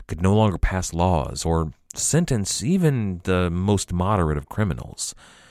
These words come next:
All decisions had to be authorized by the lords of trade and plantations, which, at the very best, could take weeks. Now, Governor Carlisle had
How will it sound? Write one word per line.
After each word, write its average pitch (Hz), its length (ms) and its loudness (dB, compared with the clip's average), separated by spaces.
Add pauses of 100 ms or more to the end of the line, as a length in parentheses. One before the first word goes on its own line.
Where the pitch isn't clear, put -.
(380)
All 123 200 4
decisions 107 540 2
had 90 160 -4
to 80 60 -8
be - 180 -4
authorized 69 800 -2
by 82 100 2
the 78 120 0
lords 90 380 2
of 82 120 -4
trade 90 320 0
and 80 120 0
plantations, 80 840 -4
which, 80 320 -4 (260)
at - 120 -6
the 92 60 0
very 87 220 4
best, 101 400 0
could 78 160 -6
take - 240 -6
weeks. - 580 -2 (800)
Now, 120 120 6
Governor 101 340 6
Carlisle 92 760 2
had 80 540 0